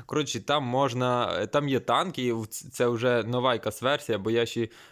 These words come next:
давно грав. Я не так сильно граю в пабг, скачав сьогодні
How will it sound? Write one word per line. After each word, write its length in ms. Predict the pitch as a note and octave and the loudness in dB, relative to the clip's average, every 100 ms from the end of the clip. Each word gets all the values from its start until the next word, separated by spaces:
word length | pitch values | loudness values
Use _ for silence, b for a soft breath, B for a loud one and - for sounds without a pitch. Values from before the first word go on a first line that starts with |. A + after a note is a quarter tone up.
| B | B
давно 360 | G#2 C3+ C#3+ A#2 | 0 0 2 0
грав. 240 | A#2+ A#2+ | 2 2
Я 260 | C3 D3+ C#3 | 2 2 0
не 140 | C#3 | -2
так 200 | C#3 C3 | -2 -2
сильно 300 | - B2+ A#2 | -2 -2 0
граю 360 | A2 A#2+ A#2 G#2+ | 2 2 2 -2
в 80 | F#2+ | 0
пабг, 480 | C#3 D3+ - - _ | 0 0 -6 -20 _
скачав 560 | - - A2+ - A2+ - _ | -20 -4 -2 0 -2 -2 _
сьогодні 580 | - - G#2+ G#2+ G2 G2 | -8 -4 0 -2 -2 -8